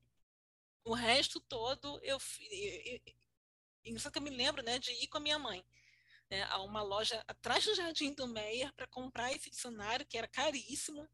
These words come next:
Então, foi aquele que, assim, ó, não dá pra ser cópia, tem que ser esse mesmo, né?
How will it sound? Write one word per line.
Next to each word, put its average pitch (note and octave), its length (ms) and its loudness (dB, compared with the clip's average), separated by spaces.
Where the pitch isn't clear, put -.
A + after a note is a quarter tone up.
Então, A3 520 -4
foi A3+ 180 2
aquele B3 320 0
que, - 80 -14
assim, - 180 -4
ó, F#3 140 2
não C#4+ 300 0
dá C4+ 200 6
pra F4 140 -2
ser - 240 -6
cópia, A3 640 0
tem B3 160 -2
que - 80 -4
ser - 180 2
esse A#3+ 440 0
mesmo, G#3 500 -6
né? F#3+ 160 -4